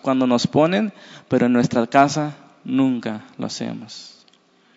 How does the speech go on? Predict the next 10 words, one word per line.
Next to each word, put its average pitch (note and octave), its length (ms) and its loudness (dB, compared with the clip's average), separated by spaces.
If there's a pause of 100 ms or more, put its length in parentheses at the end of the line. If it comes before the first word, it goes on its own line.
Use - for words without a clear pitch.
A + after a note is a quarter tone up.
(880)
Podemos C#3+ 380 0
caer D#3 360 4
en D3 140 -2
ese D3 180 -2
mal. D3 360 -2 (420)
Pero E3+ 500 6
vamos G3 240 0
al F#3+ 140 4
punto G3 300 4
dos. - 580 2